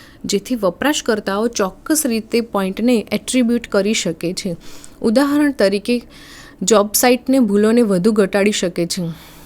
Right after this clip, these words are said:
ચુસ્ત ખૂણા અને સાંકડી વસ્તુઓનું માપન.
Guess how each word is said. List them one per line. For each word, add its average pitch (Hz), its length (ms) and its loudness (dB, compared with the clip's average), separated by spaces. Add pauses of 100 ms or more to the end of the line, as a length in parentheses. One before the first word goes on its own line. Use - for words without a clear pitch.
(1040)
ચુસ્ત 285 300 0
ખૂણા 254 520 -2
અને 226 160 0
સાંકડી 233 400 0
વસ્તુઓનું 208 640 0
માપન. 165 400 -4